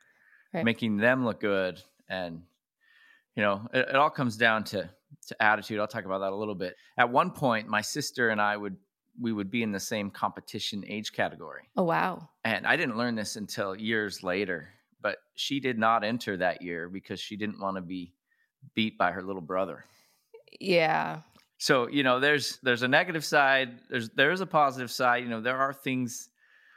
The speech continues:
Speaker 2: competitions can do, um, can help you be motivated to get ready for something. Uh, competitions are nice because you can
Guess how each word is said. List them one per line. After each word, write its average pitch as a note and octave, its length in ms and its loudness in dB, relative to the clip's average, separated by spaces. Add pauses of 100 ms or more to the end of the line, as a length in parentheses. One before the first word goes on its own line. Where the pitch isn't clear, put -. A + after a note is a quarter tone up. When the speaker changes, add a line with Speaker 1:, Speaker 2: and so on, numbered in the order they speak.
(280)
Speaker 2:
competitions A2+ 600 -8
can G2 160 -2
do, A#2 540 0 (280)
um, F2+ 300 -4 (140)
can G#2 120 -10
help A2+ 220 -10
you G#2 180 -8 (640)
be G#2+ 100 -2
motivated G#2+ 680 2
to - 80 -20
get - 180 -8
ready G2 480 -2 (760)
for - 140 -10
something. G2 720 -4 (180)
Uh, F2 240 -8 (640)
competitions G#2+ 560 -8
are G2+ 80 -6
nice G2 280 -4
because - 360 -10
you G2 100 -10
can G2 260 -14